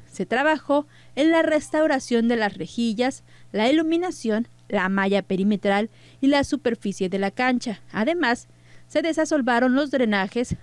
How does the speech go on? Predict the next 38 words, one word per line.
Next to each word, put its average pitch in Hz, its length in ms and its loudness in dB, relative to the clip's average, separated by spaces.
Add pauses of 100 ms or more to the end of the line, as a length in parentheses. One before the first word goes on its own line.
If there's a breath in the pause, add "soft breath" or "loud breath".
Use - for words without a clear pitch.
(120)
para 214 240 0
garantizar 277 680 2
un 285 200 4
rendimiento 254 800 2
óptimo 269 640 0 (140)
de 233 140 0
las 220 220 0
instalaciones. 240 960 -2 (500 soft breath)
Con 208 220 2
una 220 140 2
inversión 214 680 2
de 196 120 2
más 220 240 2
de 233 80 2
doscientos 220 500 0
cincuenta 202 460 0
millones 208 380 0
de 208 100 0
pesos 240 600 -2
por 185 160 -2
parte 208 500 -2
de 214 100 2
Mundo 196 280 0
Imperial, 233 500 0 (320 soft breath)
la 277 120 2
Arena 320 300 2
G 294 120 -2
N 285 180 2
P 226 300 0 (120)
se - 180 -6
levanta 220 580 0 (240 soft breath)
como 254 180 0
un 349 140 2
ejemplo 262 480 0
de 185 80 0
fuerza 233 560 -2
y 208 80 -4
compromiso 262 760 0